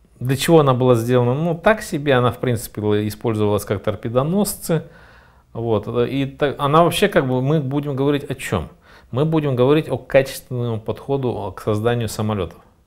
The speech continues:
Так вот, качественный подход к созданию самолётов — это всё-таки для людей. И поэтому для людей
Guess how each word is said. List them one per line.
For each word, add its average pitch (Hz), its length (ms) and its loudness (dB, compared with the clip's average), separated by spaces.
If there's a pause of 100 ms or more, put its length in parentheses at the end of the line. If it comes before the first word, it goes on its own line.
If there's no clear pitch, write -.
(840)
Так - 180 -4
вот, 139 140 0
качественный 139 420 0
подход 127 320 -2
к - 60 -14
созданию 127 360 -2
самолётов — 135 540 -4
это 113 160 -2
всё-таки - 540 -4 (960)
для 101 340 2
людей. 85 440 -8 (4000)
И 127 80 -4
поэтому 131 640 2 (140)
для 110 320 4
людей 120 480 0